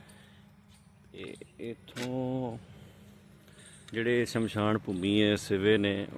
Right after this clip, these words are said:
ਉਹ ਦੋ ਕਿੱਲਿਆਂ ਦੇ ਫੰਦ ਦੇ ਨੇ, ਪਰ ਲੋਕ ਆਪਣੀ ਮਨਮੱਤ ਦੇ ਅਨੁਸਾਰ ਜਾਂ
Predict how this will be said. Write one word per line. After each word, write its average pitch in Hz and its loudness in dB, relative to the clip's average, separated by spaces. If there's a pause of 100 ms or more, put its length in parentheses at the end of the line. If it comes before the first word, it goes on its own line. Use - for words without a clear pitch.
(120)
ਉਹ 113 0 (360)
ਦੋ 127 8
ਕਿੱਲਿਆਂ 117 4
ਦੇ 113 6
ਫੰਦ 98 -4
ਦੇ 85 -6
ਨੇ, - -12 (1300)
ਪਰ 117 -6
ਲੋਕ 104 2 (1800)
ਆਪਣੀ 113 -2
ਮਨਮੱਤ 104 2
ਦੇ 110 2
ਅਨੁਸਾਰ 101 0 (1700)
ਜਾਂ 127 4